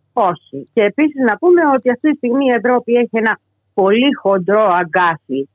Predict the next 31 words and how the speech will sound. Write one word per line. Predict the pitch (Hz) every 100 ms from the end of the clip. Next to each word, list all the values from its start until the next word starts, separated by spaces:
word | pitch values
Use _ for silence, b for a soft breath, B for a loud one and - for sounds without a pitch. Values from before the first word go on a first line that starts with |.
| _ _ _ _ _ _
στα | 190 170
πλευρά | 170 165 180 170 -
της, | 151
κατά | - 151 147
πώς | 156
λένε | 160 151 147
συνήθως, | 143 143 151 190 202
οι | 170 156 147 147 139 139 139 147
Αγγλομαθείς, | 165 165 151 143 208 349 - _ _ _ _
το | 302 226
οποίο | - 233
είναι | 214 190
ο | 170
Όρμπαν | 165 - 320 381 - _ _ _ _
και | 294
η | 302 247 -
σαν | 214 202
τον | 180 170
Όρμπαν, | 156 147 - 294 370 _ _ _ _ _ _ _ _ _
γιατί | 220 226 220
όταν | 269 294 277
έγινε | 285 254 254 214
των | 214 202
ακροδεξιών | - 180 180 - 202 202 196
η | 196
συνάντηση, | 185 185 175 175 175 180 165 160 -
δηλαδή | 185 -
οργάνωσαν | 196 202 196 165 165 156
μια | 160
τέτοια | 160 - 170
συνάντηση | 175 160 165